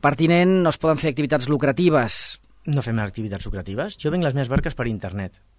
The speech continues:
Speaker 2: Ho sap tothom. Jo no tinc ni oficina.
Speaker 1: Que vosaltres defenseu que no feu el contracte allà a l'Estany d'Espeix, diguem-ne. Ni,
Speaker 2: No, i si
Speaker 1: ni,
Speaker 2: i
Speaker 1: ni rebeu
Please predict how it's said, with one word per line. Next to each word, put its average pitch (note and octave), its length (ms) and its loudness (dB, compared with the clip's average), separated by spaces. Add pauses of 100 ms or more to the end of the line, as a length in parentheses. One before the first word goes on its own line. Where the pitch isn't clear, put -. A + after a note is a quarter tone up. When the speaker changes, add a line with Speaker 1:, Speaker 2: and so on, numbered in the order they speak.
(260)
Speaker 2:
Ho A#2 80 -8
sap B2+ 260 -8
tothom. G2+ 380 -2 (560)
Jo C#3 160 0
no C3+ 80 -2
tinc F#3 160 4
ni C#3+ 80 4
oficina. G#2 560 -4
Speaker 1:
Que - 80 2
vosaltres D#3+ 240 4
defenseu E3+ 280 2
que F3+ 120 2
no F3 100 2
feu F3+ 220 4
el E3+ 80 -2
contracte D#3+ 400 2
allà D3+ 80 6
a C#3 60 4
l'Estany C3+ 260 -2
d'Espeix, F2+ 320 -6
diguem-ne. C#2 320 -10 (480)
Ni, A#2+ 140 0
Speaker 2:
No, B2+ 320 0
i D3 80 -2
si - 160 -4
Speaker 1:
ni, C3+ 80 2
Speaker 2:
i D3 80 2
Speaker 1:
ni E3 100 6
rebeu E3 220 10